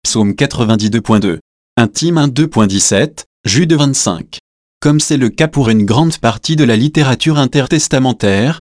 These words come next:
l'Apocalypse des semaines va plus loin, divisant dans ce cas l'histoire en dix époques de durée variable, un Énoch quatre-vingt-onze, douze à dix-sept, quatre-vingt-treize, un à dix. Mais les auteurs canoniques n'essaient pas de calculer quand les âges successifs commenceront ou se termineront.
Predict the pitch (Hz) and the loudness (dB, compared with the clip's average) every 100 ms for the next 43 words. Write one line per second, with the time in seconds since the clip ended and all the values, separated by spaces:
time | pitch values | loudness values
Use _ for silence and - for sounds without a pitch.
0 | 110 107 - 143 147 143 151 107 113 - | 0 0 2 0 2 0 -2 -2 -2 0
1 | 120 131 151 143 113 120 101 95 92 135 | 2 2 2 0 0 2 2 4 2 0
2 | _ - 107 107 98 127 143 170 165 156 | _ -6 -2 0 0 -2 0 0 0 0
3 | 117 - 95 98 - 143 160 147 101 120 | -2 -2 -2 0 -2 0 0 0 0 0
4 | 117 101 165 151 147 143 139 123 104 101 | 0 0 0 0 0 0 0 2 0 2
5 | 87 90 135 170 - - 113 107 104 101 | 0 2 0 -2 -6 -2 2 2 2 0
6 | - 123 - 120 110 107 127 185 208 _ | -2 -2 0 0 2 2 0 -2 -4 _
7 | - 101 160 139 101 110 147 101 82 - | -2 2 2 2 -2 0 0 -2 -4 -8
8 | - _ _ _ - 113 - 104 101 - | -20 _ _ _ -2 0 2 0 0 -2
9 | - 104 143 202 - _ 139 156 120 101 | 0 0 0 -2 -6 _ -2 0 0 -2
10 | 85 - - _ _ _ 110 110 104 98 | -2 -4 -6 _ _ _ 0 2 2 2
11 | 120 151 156 170 160 147 156 170 165 165 | 2 0 0 0 2 2 2 0 0 0
12 | 151 170 160 101 139 139 139 131 151 170 | 0 0 0 0 -2 -4 0 0 0 0
13 | 175 160 147 - 139 127 110 - 165 - | 2 2 0 0 -2 0 -2 -2 -4 -2
14 | 175 160 - 143 117 143 151 160 165 151 | 0 0 0 -2 0 2 2 2 -2 0
15 | 147 143 135 98 90 | 2 2 2 0 -2